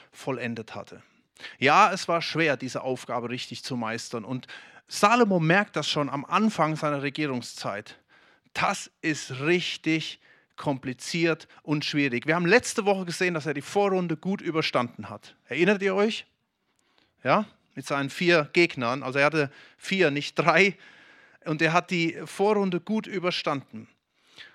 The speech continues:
Politisch macht er eigentlich alles richtig, aber er merkt hier schon, und wir lesen das hier,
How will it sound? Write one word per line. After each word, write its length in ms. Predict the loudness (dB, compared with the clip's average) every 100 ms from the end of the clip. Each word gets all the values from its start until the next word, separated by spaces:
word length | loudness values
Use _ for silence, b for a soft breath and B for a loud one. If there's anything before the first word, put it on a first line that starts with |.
| B
Politisch 480 | 2 2 4 0 0
macht 220 | 2 2
er 140 | 2 2
eigentlich 420 | 2 2 -2 0
alles 380 | 2 2 2 0
richtig, 400 | -2 -2 -6 -2
aber 180 | 0 0
er 160 | 0
merkt 460 | 4 6 6 4 -2
hier 260 | -2 0
schon, 440 | 2 0 0 -2 -2
und 140 | -4
wir 120 | -2
lesen 360 | 0 0 0 -4
das 200 | -4 -8
hier, 340 | -8 -4 -4